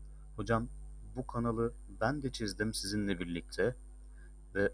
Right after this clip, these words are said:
özellikle pratik çizim çalışmanızı gördükten sonra bu çizimi ben de yaptım ve buradaki dönüş sinyalini ben de yakalayarak bu düşüşten kendimi koruyabildim."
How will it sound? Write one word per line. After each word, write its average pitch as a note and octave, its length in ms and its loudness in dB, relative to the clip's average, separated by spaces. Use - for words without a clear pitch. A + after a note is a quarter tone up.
özellikle G#2+ 760 8
pratik - 420 2
çizim G#2+ 260 2
çalışmanızı G2 680 0
gördükten F#2+ 600 6
sonra F2 420 2
bu A#2 80 0
çizimi G2 400 0
ben G#2 220 10
de B2 40 8
yaptım A#2+ 460 6
ve A2+ 300 8
buradaki A#2+ 460 2
dönüş B2+ 300 4
sinyalini A2+ 500 0
ben B2 220 6
de G#2+ 60 6
yakalayarak F#2 760 6
bu B2+ 120 4
düşüşten F2+ 580 4
kendimi A2 600 4
koruyabildim." G2 720 2